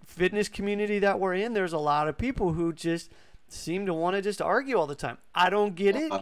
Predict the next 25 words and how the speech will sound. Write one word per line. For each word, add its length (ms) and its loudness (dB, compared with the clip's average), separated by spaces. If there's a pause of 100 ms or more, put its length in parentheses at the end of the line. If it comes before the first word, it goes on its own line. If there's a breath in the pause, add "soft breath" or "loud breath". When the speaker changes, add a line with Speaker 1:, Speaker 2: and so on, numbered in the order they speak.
Speaker 1:
I 120 0
know 180 4
you 200 2
don't 220 4
get 200 0
it. 180 2
I 100 0
don't 200 -2
see 180 -6
why 180 0
we 140 0
all 160 4
just 220 -8
can't 280 -4 (320 soft breath)
appreciate 540 2
each 180 -4
other 280 4
and 80 2
understand 420 -2
that 80 -6
we're 80 -4
a 60 -2
little 160 -2
bit 160 -6
different 420 -6